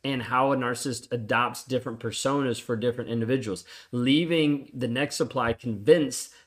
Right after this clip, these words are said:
that they found the better version than when he was with you, leaving you convinced that when he goes to the next supply, you're like, "What was wrong with me?" Because now he's completely different. He's completely changed.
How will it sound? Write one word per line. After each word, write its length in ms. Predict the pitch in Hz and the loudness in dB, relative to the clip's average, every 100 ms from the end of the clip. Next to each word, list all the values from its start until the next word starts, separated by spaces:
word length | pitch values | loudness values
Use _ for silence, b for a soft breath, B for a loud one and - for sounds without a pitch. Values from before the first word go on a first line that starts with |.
| - | -4
that 120 | 113 | -2
they 140 | 131 | 0
found 260 | - 127 123 | 0 -2 -2
the 60 | |
better 360 | 110 110 139 131 | -2 -2 0 0
version 720 | 117 139 156 131 117 117 117 | 2 2 2 2 -2 -2 -2
than 300 | 117 117 117 | 0 0 0
when 160 | 117 113 | -2 0
he 100 | 117 | 0
was 160 | 107 | -2
with 220 | 107 98 | -4 -2
you, 220 | 151 143 - _ _ _ _ 117 | 0 0 -2 _ _ _ _ 0
leaving 420 | 135 127 117 113 | 2 2 0 0
you 160 | 139 | 0
convinced 580 | 170 165 131 123 127 127 | 2 0 2 0 -2 -2
that 120 | 123 | 0
when 180 | 120 117 | 0 0
he 80 | 110 | -2
goes 300 | 110 127 123 | 0 0 0
to 60 | 123 | -2
the 60 | |
next 280 | 110 113 - | -2 -2 -6
supply, 500 | 104 - 170 151 113 B B | -6 0 2 4 2 B B
you're 120 | 123 | 0
like, 240 | 120 117 113 | 2 2 2
"What 160 | 123 | 2
was 200 | 123 117 | 2 -2
wrong 160 | 120 120 | -2 -2
with 160 | 107 139 | -2 0
me?" 180 | 170 | 0
Because 300 | 135 113 127 | 0 -2 -4
now 240 | 113 123 123 | -2 -2 -2
he's 140 | 117 | -4
completely 440 | - 110 120 104 104 | -4 -8 -6 -6 -2
different. 320 | 135 139 107 | -4 -4 -6
He's 160 | 110 - | -8 -8
completely 480 | 110 113 98 90 | -10 -6 -6 -6
changed. 580 | 87 - 120 85 - - | -8 -6 -6 -8 -12 -18